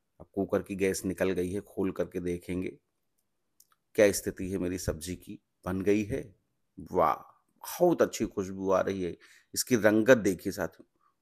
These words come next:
बहुत ज़बरदस्त रंगत है इसकी। रोगन देखिए ऊपर निकल करके आया है, बहुत बढ़िया सब्जी बनी हुई है।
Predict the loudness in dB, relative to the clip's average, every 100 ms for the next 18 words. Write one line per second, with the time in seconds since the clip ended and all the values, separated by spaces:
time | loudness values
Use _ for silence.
0 | -4 -2 0 0 0 2 2 2 4 2
1 | 2 -2 0 2 0 0 -2 -4 -6 -12
2 | -14 _ _ _ _ _ _ -6 2 4
3 | 6 4 4 0 -2 -2 0 0 0 -2
4 | -2 0 -2 0 0 2 0 -4 -12 _
5 | _ _ _ _ -14 -6 -6 -4 -6 -4
6 | -8 -8 -10 -10 -8 -8 -8 -10 -12